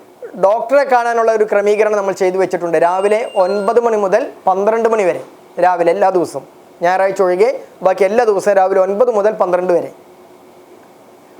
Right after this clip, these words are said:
ഡോക്ടറെ കാണാൻ സൗജന്യമായി എന്നാണ് എൻ്റെ ആഗ്രഹം. പക്ഷേ അത് വിലയില്ലാത്തതാകുമെന്ന്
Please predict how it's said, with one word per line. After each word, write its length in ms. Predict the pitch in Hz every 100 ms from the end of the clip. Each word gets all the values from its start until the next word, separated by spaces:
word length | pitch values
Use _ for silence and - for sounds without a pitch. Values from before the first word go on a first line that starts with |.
| - - - -
ഡോക്ടറെ 340 | 196 220 233 254 254
കാണാൻ 280 | 226 226 233 277 - -
സൗജന്യമായി 1000 | 202 220 220 277 254 269 269 254 254 277 277 262
എന്നാണ് 260 | 233 254 254
എൻ്റെ 140 | 247 226
ആഗ്രഹം. 320 | 208 214 233 220
പക്ഷേ 280 | 196 - 254 277 - - - - 196
അത് 140 | 208 254 269 - - -
വിലയില്ലാത്തതാകുമെന്ന് 1300 | 180 208 269 269 269 262 269 240 233 233 233 220 220